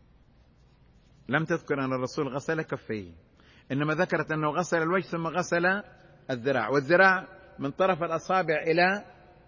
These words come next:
المرفق. لذلك العلماء يقولون: غسل الكفين في أول الوضوء سنة، إن تركته لا حرج عليك، ولكن غسل الكفين مع اليدين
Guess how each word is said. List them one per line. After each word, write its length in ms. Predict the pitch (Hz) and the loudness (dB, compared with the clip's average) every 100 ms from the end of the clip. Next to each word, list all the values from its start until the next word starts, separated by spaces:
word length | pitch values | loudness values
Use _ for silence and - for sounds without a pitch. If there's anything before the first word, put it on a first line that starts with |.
| - | -6
المرفق. 480 | 135 135 120 104 - | -2 -2 -4 -8 -6
لذلك 400 | 131 185 202 196 | 2 4 4 2
العلماء 460 | 180 160 180 170 156 | 0 2 0 0 0
يقولون: 560 | 143 147 135 120 117 - - - 110 | -2 -2 -2 -2 -6 -10 -20 -20 0
غسل 320 | 156 - 190 | 0 2 2
الكفين 800 | 180 - 170 - 175 147 113 87 - - - - - - - - | 2 0 -4 0 2 2 -4 -10 -18 -20 -20 -20 -20 -20 -20 -18
في 240 | - 151 | -4 0
أول 320 | 202 220 208 | 4 6 6
الوضوء 680 | 190 180 175 156 208 214 202 | 6 2 0 2 4 4 0
سنة، 440 | - 202 165 113 92 - - - - - _ - - _ | -2 0 0 -4 -8 -20 -20 -20 -20 -20 _ -20 -20 _
إن 140 | 170 190 | -4 2
تركته 560 | 294 214 - 202 208 | 2 2 0 2 4
لا 140 | 214 190 | 6 4
حرج 340 | 165 151 127 | 2 0 0
عليك، 320 | 123 120 104 - - - - - | -2 -2 -6 -12 -20 -20 -20 -4
ولكن 420 | 127 175 190 185 | 2 4 2 -2
غسل 320 | 165 226 214 | 0 0 4
الكفين 720 | 202 - 180 - 180 151 117 | 2 2 -2 0 0 0 0
مع 200 | 160 190 | 4 4
اليدين 520 | 185 175 165 165 160 | 4 4 4 2 0